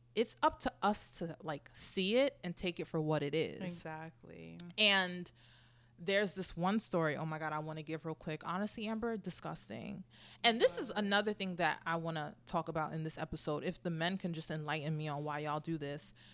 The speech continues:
Speaker 1: This girl was saying, so there's this guy that she was talking to, um, she met online or whatever, and what, what happened? Oh, they had already went out on a first date, okay?
Speaker 2: Okay.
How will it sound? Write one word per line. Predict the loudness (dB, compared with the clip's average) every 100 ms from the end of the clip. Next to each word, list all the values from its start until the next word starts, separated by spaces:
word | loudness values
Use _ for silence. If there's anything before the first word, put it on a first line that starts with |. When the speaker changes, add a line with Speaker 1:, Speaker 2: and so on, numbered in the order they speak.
| -18 2
Speaker 1:
This | 4 4
girl | 4 8 8
was | 8 2
saying, | 2 2 2 -2
so | -4 0
there's | 2 2 0
this | -4
guy | -2 0
that | 0 0
she | -2
was | -2 -2
talking | -2 -2 -4
to, | -6 -4 -2 -4 -4
um, | -4 -4 -6 -8 -12 -16 -20 -20 -20 -20 -20 -20 -20 -14
she | -2 0 2
met | 0 2 2 2
online | 0 0 0 -4 -4
or | -6
whatever, | -6 -6 -8 -8 -8 -10 -4
and | -2 0 -2 -4 -8 -14 -18 -20 -20 -20 -20 -20 -20 _ -20 -20 _ _
what, | 0 2 4
what | 2
happened? | 2 0 2
Oh, | 2
they | 4 4
had | 6 6
already | 4 4 2
went | 0 0
out | 0 -2 -2
on | -2 -2 -2 -4 -8 -10 -12 -12 -12 -14 -10 -2
a | 0
first | 4 2 4
date, | 0 -2 -6 _
okay? | -2 2 2 2 -2
Speaker 2:
Okay. | -10 -10 -12